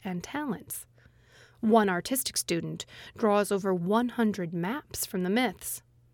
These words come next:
Another interviews every set of twins on Cape Cod. Hercules is to, quote, "make, do, perform, execute, accomplish," end quote,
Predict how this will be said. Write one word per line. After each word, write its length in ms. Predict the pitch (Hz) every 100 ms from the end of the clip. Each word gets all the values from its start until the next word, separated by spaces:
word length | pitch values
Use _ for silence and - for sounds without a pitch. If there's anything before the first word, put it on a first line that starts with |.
| _ _ _ _ _
Another 500 | 220 208 220 294 349
interviews 560 | - 208 196 180 185 180 -
every 240 | 294 320
set 200 | 294 285
of 80 | 269
twins 420 | - 285 208 160
on 140 | 165 170
Cape 260 | - 196
Cod. 400 | - 214 185 247 - _ _ _ _ _ _ _ _
Hercules 640 | 302 381 - 214 180 175
is 220 | - 180 -
to, 260 | 214 185 -
quote, 400 | - 208 180 - - - - _
"make, 640 | 208 208 247 302 - - - _ _ 214
do, 520 | 190 262 262 254 254 - _
perform, 760 | - - - 247 247 247 240 247 - _ _ -
execute, 760 | 254 - 247 - 240 233 - - _ _ -
accomplish," 920 | 214 - 254 - 190 - - - - _ _ _
end 220 | 226 151
quote, 320 | - - -